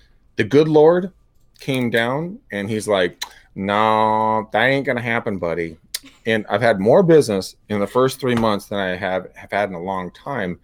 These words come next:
But that comes down to a lot of other factors. But I mean, the thing is, is that, um, I, I, I, I, I owned who I, who and where I wanted to go, but the universe took me in a different direction.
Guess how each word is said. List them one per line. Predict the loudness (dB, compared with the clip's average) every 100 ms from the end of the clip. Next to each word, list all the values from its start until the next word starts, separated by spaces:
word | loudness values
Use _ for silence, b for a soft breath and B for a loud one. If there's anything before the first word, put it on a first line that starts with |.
| b b b b _
But | 4
that | 4 2
comes | 0 -2
down | -2 -2 -4
to | -6 -2 -2
a | 0
lot | 2 2
of | 2
other | 0 -2
factors. | -6 -8 -6 -8 -6
But | -4
I |
mean, | -4 -4
the | -6
thing | -6 -6 -2
is, | -2 -4
is | -6
that, | -4 -4 -6 b b b b
um, | -10 -8 -8 -10 -14 _
I, | -2 0
I, | 0 0 0
I, | -2 0
I, | 0 0 -2
I | -4 -4 -2
owned | 0 0
who | -4 -2
I, | -2 -2
who | -2 2 4
and | 2
where | -2 -2
I | -2
wanted | -4 -6 -8
to | -8
go, | -4 0 0 -2 -12 _ _ _ _
but | 0
the | 2
universe | 2 2 2 0
took | -4 -4
me |
in | -6
a |
different | -6 -10 -4
direction. | 0 0 0 -2